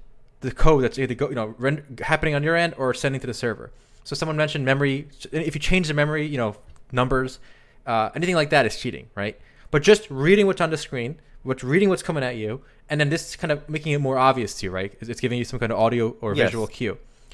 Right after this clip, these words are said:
Speaker 1: That is not cheating. Now, by the same token, a company like Square Enix can s-, can put in its rules that they don't wanna, they don't want to allow that.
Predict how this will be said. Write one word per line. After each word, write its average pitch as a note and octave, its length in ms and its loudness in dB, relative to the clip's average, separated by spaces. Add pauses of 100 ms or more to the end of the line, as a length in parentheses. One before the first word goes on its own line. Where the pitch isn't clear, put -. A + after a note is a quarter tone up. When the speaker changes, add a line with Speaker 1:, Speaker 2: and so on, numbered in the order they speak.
(360)
Speaker 1:
That F3+ 100 4
is F3+ 80 4
not D#3+ 120 4
cheating. - 300 -10 (480)
Now, F3 80 4
by F3 140 6
the D#3+ 60 -4
same B3 220 4
token, A#3 440 0 (400)
a D3+ 80 -2
company G3 480 0
like C#3 140 0
Square B2+ 260 -2
Enix C3+ 220 -6
can E3+ 120 0
s-, - 180 0 (140)
can D3+ 140 -2
put F#3+ 220 12
in D#3 100 0
its D3 140 -2
rules D3 300 2
that B2+ 80 -8
they C3 80 -2
don't C3+ 120 2
wanna, C#3+ 240 -2
they A#2+ 80 2
don't B2 180 2
want D#3 200 4
to A#2+ 80 2
allow F#2+ 180 -2
that. F2+ 240 -8